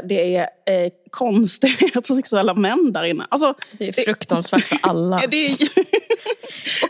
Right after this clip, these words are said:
Speaker 2: det är också jobbigt för heterosexuella män att träffa heterosexuella män. Det har jag också läst olika krönikor om. Men det typ tycker jag, där, där får man hacka i sig, för det blir så himla roddigt att ha typ så här jobbiga och bra se-, heterosexuella män. Det lät så många,
Speaker 1: Men
Speaker 2: läser många såna
Speaker 1: faktum är
Speaker 2: krönikor nu som är så locker room.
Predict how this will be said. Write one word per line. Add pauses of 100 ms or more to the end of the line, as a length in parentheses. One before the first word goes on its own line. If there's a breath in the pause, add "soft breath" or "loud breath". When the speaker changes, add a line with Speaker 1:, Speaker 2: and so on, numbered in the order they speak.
Speaker 2:
det
är
också
jobbigt
för
heterosexuella
män
att
träffa
heterosexuella
män.
Det
har
jag
också
läst
olika
krönikor
om. (200 loud breath)
Men (100)
det
typ
tycker
jag, (220)
där, (200)
där
får
man
hacka
i
sig,
för
det
blir
så
himla
roddigt
att
ha
typ
så
här (400 loud breath)
jobbiga
och
bra
se-, (120)
heterosexuella
män. (120)
Det
lät
så
många,
Speaker 1:
Men
Speaker 2:
läser
många
såna
Speaker 1:
faktum
är
Speaker 2:
krönikor
nu
som
är
så
locker
room.